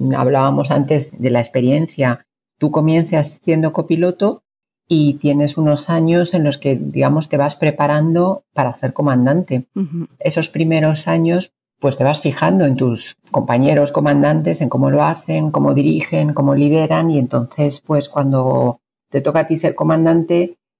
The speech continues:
Speaker 1: eh, ya llevas muchos años y muchas horas de vuelo, ya has visto muchas cosas, te han pasado cosas.
Speaker 2: Claro, claro, sí, sí.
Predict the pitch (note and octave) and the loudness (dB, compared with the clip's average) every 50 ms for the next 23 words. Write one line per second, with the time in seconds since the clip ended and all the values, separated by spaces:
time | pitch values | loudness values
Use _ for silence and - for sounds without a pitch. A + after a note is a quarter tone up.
0 | _ - - D3+ D3 C#3+ B2+ A2+ A#2 - C3+ C#3 D3+ D#3 D#3 D#3 D#3+ D3 C#3+ - | _ -4 -2 0 0 0 0 -2 -2 0 0 0 2 0 0 2 0 0 0 -2
1 | B2 - - - C#3 D3 D3 C3+ A#2+ - - - - - - - - - C#3 B2+ | -6 -6 -2 -2 0 0 2 0 0 -2 -4 -8 -12 -18 -20 -16 -8 -4 -2 -2
2 | C3 C3+ - C#3+ C3+ C#3+ C#3 C3 B2+ A#2+ A#2 - A2+ A2+ B2 C#3+ D#3 D3 C3 A#2 | -2 -2 -2 -4 -2 -2 -2 -2 -2 -2 -2 -4 -4 -2 0 0 0 0 0 0
3 | A#2 A#2 C#3 A#2+ A2+ - C#3 C3 - - - C3 B2+ B2 - - - - - D#3 | -2 -2 -4 -6 -4 -2 -4 -4 -4 -2 -2 -2 -2 -2 -6 -10 -10 -6 -4 -4
4 | D#3+ - - C#3+ C3+ C3+ - - B2+ B2+ - B2+ B2+ - B2 A#2 B2 A#2+ - D3 | -4 -4 -4 -4 -4 -4 -2 -2 -4 -2 -2 -4 -6 -4 -6 -4 -4 -4 -4 -4
5 | D#3 D3+ - - C3 C3+ F3 E3+ E3 - E3 E3 D#3+ D3+ - - F3+ - D#3+ | -4 -4 -2 -2 -2 -2 -2 -6 -10 -10 -10 -10 -10 -10 -12 -14 -14 -14 -16